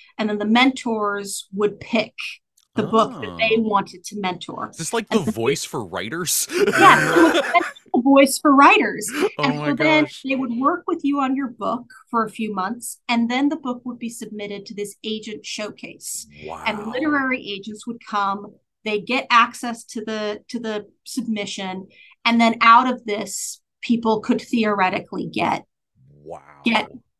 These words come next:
Speaker 1: literary deals. And so I submitted my book to, like, five mentors, and then four of them, like, wanted it. And so this, again, was, like, a thing of, like,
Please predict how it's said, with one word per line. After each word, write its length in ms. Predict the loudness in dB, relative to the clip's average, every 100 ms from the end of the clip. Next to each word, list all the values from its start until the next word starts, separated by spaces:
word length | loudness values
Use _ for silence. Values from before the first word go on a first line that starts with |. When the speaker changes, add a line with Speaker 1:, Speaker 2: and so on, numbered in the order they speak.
| _ _
Speaker 1:
literary 540 | 4 6 8 4 0 -4
deals. 380 | -8 -10 -16 -16 -20 -20 -20 -18 0
And 260 | 2 2 0
so 380 | 2 4 2 4
I 120 | 2
submitted 580 | 2 0 2 4 4 4
my 180 | 2 0
book 300 | -2 -6 -6
to, 100 | -8
like, 280 | -4 -2 -4 -12 4
five 400 | 8 8 6 0
mentors, 840 | -8 -8 -8 -8 -8 -8 -10 -12 _ _ _ _ -2
and 220 | 2 4
then 460 | 2 2 2 -2 -6 -16 -2
four 340 | 0 4 2
of 160 | 2 -6
them, 640 | -8 -6 -8 -10 -10 -14 _ _ _ _ _ -6
like, 160 | -6 -2
wanted 400 | 2 2 2 -6
it. 240 | -10 -16 -20 _ _ _ _ _ -4
And 240 | 0 0
so 180 | -2 -4
this, 300 | -2 -4 -4 -10
again, 520 | -8 0 2 2 0
was, 180 | -4 -6
like, 200 | -8 -8
a 80 |
thing 260 | -10 -6 -6
of, 100 | -4
like, 280 | -6 -6 -10